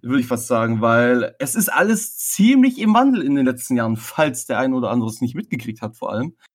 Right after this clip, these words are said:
Ähm, Kinos werden irgendwie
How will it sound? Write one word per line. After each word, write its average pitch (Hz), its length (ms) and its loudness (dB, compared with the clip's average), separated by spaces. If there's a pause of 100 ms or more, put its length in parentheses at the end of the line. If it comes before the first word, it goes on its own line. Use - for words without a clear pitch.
(420)
Ähm, 139 580 2 (200)
Kinos 302 680 -2
werden 208 600 -2 (240)
irgendwie 214 560 2